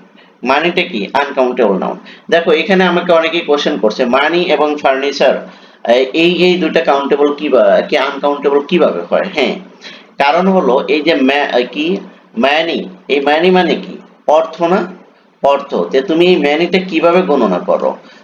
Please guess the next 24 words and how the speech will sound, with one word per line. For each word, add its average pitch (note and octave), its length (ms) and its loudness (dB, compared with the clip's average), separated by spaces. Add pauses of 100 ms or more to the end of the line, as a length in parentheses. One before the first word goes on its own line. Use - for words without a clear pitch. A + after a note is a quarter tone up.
(100)
তুমি D#3+ 180 2
ই F3+ 240 0
গণনা E3+ 400 2
করতে C3 300 0
পারো A#2 520 0 (240)
কি D3 120 -2
টাকা F3+ 420 0
গণনা C3+ 360 0
করা G2+ 260 0
যায়, B2 300 0
কিন্তু D#3 360 -4
মানি C#3+ 280 0
তো F3+ 120 0
আর E3 60 2
গণনা A2+ 360 0
করা F2+ 220 0
যায় C#2+ 260 -4
না, A#1+ 160 -14 (300)
রাইট? C#3 200 2 (320)
অর্থ D3+ 300 0
কিভাবে C3+ 400 0
গণনা F#2+ 320 -2
করা D#2 240 -2
যায়, D#2+ 200 -6